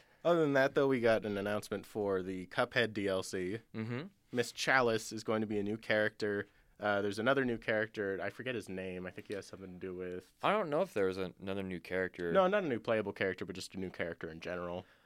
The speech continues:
Speaker 2: I don't remember if they released. I, I, they just said, like, Miss Chalice was there, a new aisle, and probably some new tools slash weapons are gonna be
Speaker 1: Okay.
Speaker 2: thrown in. I don't, I don't, I didn't know if we heard anything about the story.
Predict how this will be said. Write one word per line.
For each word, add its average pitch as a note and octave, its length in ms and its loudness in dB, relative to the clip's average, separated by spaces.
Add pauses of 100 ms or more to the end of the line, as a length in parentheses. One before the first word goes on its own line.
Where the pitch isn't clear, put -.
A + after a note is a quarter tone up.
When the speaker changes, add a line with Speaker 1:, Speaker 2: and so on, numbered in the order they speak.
(140)
Speaker 2:
I A#2+ 100 -2
don't D#2+ 140 -2
remember F2 560 -4
if - 160 -10
they F#2 120 -2
released. F2 400 -6
I, F#2+ 160 2
I, G2 280 2 (340)
they B2 200 0
just - 360 -4
said, A#2+ 240 -2
like, G2 300 -2 (120)
Miss A2 240 -4
Chalice A2 680 2
was F#2 160 -8
there, G2 300 4
a F2 60 -2
new G2 220 -2
aisle, F2+ 460 0
and E2 220 -6
probably F#2 280 0
some F2+ 180 -8
new F2 100 -6
tools F2 400 -8
slash D#2+ 320 -6
weapons C#2+ 560 -10 (460)
are E2+ 80 -6
gonna D#2+ 180 -6
be - 100 -2
Speaker 1:
Okay. A#2+ 120 2
Speaker 2:
thrown D2+ 300 -8
in. D2+ 260 -8
I F#2+ 80 -6
don't, F#2+ 140 -6 (440)
I C#3+ 40 -6
don't, A2 240 -4 (540)
I G#2+ 80 -2
didn't A#2+ 140 -4
know A2 120 -6
if G#2+ 100 -10
we E2+ 100 -6
heard F2+ 200 -6
anything A#2 240 -4
about A2+ 180 -2
the - 60 -8
story. B2+ 360 -4